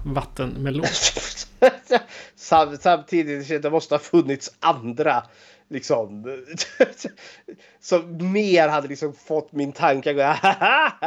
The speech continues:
Speaker 2: <laughs>
Speaker 1: Men det är ju en,
Speaker 2: sex och
Speaker 1: alltså, det är ju en amerikansk film. De är väl i mellanvästern någonstans.
Speaker 2: Nej, de är i Kalifornien.
Speaker 1: Ja, Kalifornien, okej då. Ja.
Speaker 2: <laughs>
Speaker 1: Inget rätt, no. Men, eh, ja.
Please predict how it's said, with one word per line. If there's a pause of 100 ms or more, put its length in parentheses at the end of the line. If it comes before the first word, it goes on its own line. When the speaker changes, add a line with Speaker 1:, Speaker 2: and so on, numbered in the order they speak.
(440)
Speaker 2:
<laughs>
Speaker 1:
Men
det
är
ju
en,
Speaker 2:
sex
och
Speaker 1:
alltså,
det
är
ju
en
amerikansk
film. (140)
De
är
väl
i (720)
mellanvästern
någonstans.
Speaker 2:
Nej,
de
är
i
Kalifornien.
Speaker 1:
Ja,
Kalifornien,
okej
då. (100)
Ja. (440)
Speaker 2:
<laughs> (520)
Speaker 1:
Inget
rätt,
no. (120)
Men,
eh, (520)
ja.